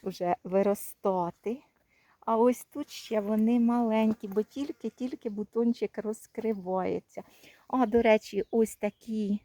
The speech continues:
квіти в мене були, е, першого року. Тобто вона не була махрова. Ось.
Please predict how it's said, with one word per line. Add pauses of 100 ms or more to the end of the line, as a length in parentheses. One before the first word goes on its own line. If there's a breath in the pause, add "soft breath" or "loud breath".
(500)
квіти
в
мене
були, (580 soft breath)
е, (120)
першого
року. (340)
Тобто
вона
не
була
махрова. (360)
Ось.